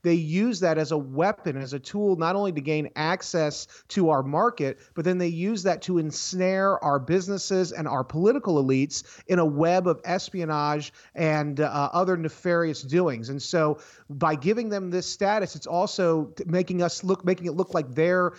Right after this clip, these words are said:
weaker than us and that they really should be given a leg up over us because we're developed and we're superior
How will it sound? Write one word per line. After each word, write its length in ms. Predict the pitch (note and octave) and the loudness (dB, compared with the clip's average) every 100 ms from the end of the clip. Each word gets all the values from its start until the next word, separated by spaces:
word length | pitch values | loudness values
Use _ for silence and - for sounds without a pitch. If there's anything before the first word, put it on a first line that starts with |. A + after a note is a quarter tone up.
| - | -12
weaker 420 | C3+ F3+ A#3+ F3 | 0 2 4 2
than 160 | C3+ A#2+ | 2 0
us 240 | A2 G#2+ | -2 -4
and 100 | D3 | -4
that 160 | D3+ C#3 | -4 0
they 160 | F3 E3+ | 0 2
really 440 | E3 G3 F#3+ E3 | 2 2 2 -2
should 300 | - - A3+ | -10 -6 -4
be 100 | F#3+ | -4
given 280 | D#3 D#3 C#3+ | 0 0 2
a 40 | |
leg 260 | C3+ C3+ B2+ | 2 0 0
up 180 | B2+ C3+ | -2 -2
over 300 | B2 A#2+ D3 | -4 0 0
us 100 | F3+ | 0
because 260 | D#3+ F3 C#3 | -2 -2 2
we're 200 | G3 F3 | 2 2
developed 600 | D#3 A#2 D#3 D#3+ D#3+ D3+ | 0 -2 0 0 0 -4
and 120 | C3+ | -4
we're 140 | E3+ | -4
superior 680 | - C3+ D3+ D3 D3 D3 | -4 -10 -4 -2 0 0